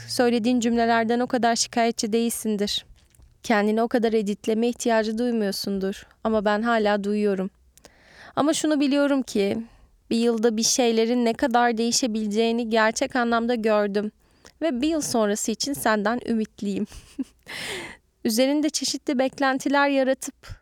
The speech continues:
seni kötü hissettirmek istemem ama inanıyorum ben sana. Bir şeylerin daha iyi olabileceğine, kendi değerini daha iyi bir şekilde hissedebileceğine ve kendi hikayene daha çok tutunabileceğine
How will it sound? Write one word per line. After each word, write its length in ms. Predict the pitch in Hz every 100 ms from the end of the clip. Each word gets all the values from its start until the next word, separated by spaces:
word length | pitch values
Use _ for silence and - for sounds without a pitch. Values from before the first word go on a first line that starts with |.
| _ _
seni 600 | - - 277 269 285 277 -
kötü 260 | 254 -
hissettirmek 680 | 294 - 285 - 285 277 269
istemem 540 | 262 - 277 247 208 196
ama 440 | 262 269 254 262 302 _ _ _ _ -
inanıyorum 680 | 262 294 294 294 247 208 196
ben 160 | 196
sana. 420 | 220 - 202 196 208 _ _ _ _ _ _ _ _ -
Bir 80 | 226
şeylerin 540 | - 269 254 254 262
daha 260 | 247 277 269
iyi 200 | 247 226
olabileceğine, 880 | 220 214 202 190 190 190 190 190 226 _ _ _ _ _ _ -
kendi 360 | 214 226 247
değerini 460 | 262 254 254 262 226
daha 220 | 226 277 -
iyi 220 | 269 233
bir 40 |
şekilde 420 | 226 247 247 208 226
hissedebileceğine 1160 | 214 - 214 202 190 190 190 196 190 190 196 - _ _ _ _ -
ve 100 | 247
kendi 380 | - 240 233 254
hikayene 560 | - 262 240 247 247
daha 220 | 226 277 277
çok 260 | 269 -
tutunabileceğine 960 | 247 - 240 233 226 208 233 240 233